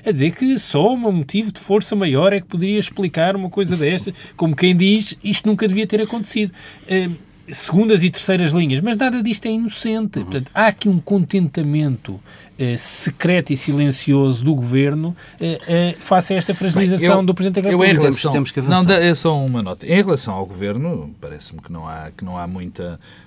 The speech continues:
Speaker 3: não, não há muito a dizer, porque nós sabemos perfeitamente do, do tipo de relação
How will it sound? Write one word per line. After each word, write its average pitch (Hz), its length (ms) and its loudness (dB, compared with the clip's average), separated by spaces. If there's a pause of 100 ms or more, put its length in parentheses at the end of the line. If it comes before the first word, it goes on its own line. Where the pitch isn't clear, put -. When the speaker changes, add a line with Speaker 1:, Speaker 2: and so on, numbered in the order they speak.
(120)
Speaker 3:
não, 90 220 -8
não 98 420 -2
há 123 100 0
muito 127 260 -2
a - 20 0
dizer, 131 360 -2
porque 139 360 -10
nós 104 220 -6
sabemos 98 480 -8
perfeitamente 160 840 -6
do, 101 520 -12
do 104 180 -12
tipo 120 320 -8
de 107 80 -10
relação 117 560 -4